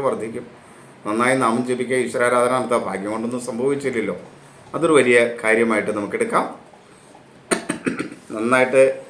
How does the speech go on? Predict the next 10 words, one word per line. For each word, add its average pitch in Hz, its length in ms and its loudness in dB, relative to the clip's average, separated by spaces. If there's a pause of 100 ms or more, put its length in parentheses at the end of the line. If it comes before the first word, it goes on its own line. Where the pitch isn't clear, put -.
(340)
ഈശ്വരാരാധനയൊക്കെ 135 920 2
നടത്തിയാൽ 127 340 2 (120)
വളരെയധികം 131 500 4
ദോഷങ്ങൾ 135 320 0 (100)
കുറയും. 135 280 4 (1300)
അതൊക്കെ 107 320 0
ചെയ്യാനായിട്ട് 120 420 0
ശ്രമിക്കുക. 127 360 0 (920)
ഇത് 131 120 6 (180)
വെറുതെ 127 240 4